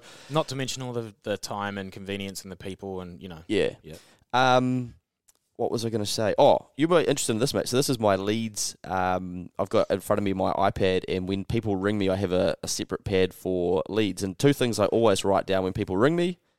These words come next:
Speaker 2: is I, I deliberately ask them, like, "Okay, what can we help you with?
Speaker 1: Mm-hmm.
Speaker 2: Like, if we could give you perfect service, what would that look like?"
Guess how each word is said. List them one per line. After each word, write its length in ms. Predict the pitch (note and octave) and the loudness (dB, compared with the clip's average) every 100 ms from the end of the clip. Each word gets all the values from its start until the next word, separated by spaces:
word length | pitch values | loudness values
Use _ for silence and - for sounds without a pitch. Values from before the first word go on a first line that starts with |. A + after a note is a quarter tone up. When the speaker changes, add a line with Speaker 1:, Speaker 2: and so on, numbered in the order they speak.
| _ _ _ - | _ _ _ -8
Speaker 2:
is 140 | F2+ | 0
I, 180 | F#2+ F#2+ - | 2 2 0
I 80 | F#2+ | -2
deliberately 400 | G#2+ C3 A2+ G2+ | 2 2 4 2
ask 180 | G#2 - | 2 0
them, 240 | F#2 F#2 - _ _ | -6 -8 -12 _ _
like, 140 | F2+ - _ _ | -6 -6 _ _
"Okay, 320 | A#2 A2 G#2+ - _ _ - | 0 4 2 0 _ _ 0
what 180 | C3+ | 2
can 180 | - A2+ | 2 -2
we 200 | G2 A2 | 2 2
help 280 | G2 G2+ - | 4 0 0
you 160 | G2+ G2 | -2 -2
with? 300 | C2+ - - - | -2 -6 -16 -14
Speaker 1:
Mm-hmm. 120 | A#2+ | -4
Speaker 2:
Like, 160 | F2 D#2 | -2 0
if 160 | G2 | 0
we 160 | C3 C3+ | 0 0
could 160 | C3 | -2
give 180 | G2+ A2+ | -2 -2
you 120 | G#2+ | -2
perfect 380 | G2 G#2+ A2 - | 0 0 0 -4
service, 420 | - F2+ G2 C3 | -2 0 0 -2
what 160 | G2 - | -2 -2
would 100 | F2 | 0
that 140 | E2 D#2 | -2 0
look 160 | F#2 | -2
like?" 280 | D2 G1+ - | -2 -4 -6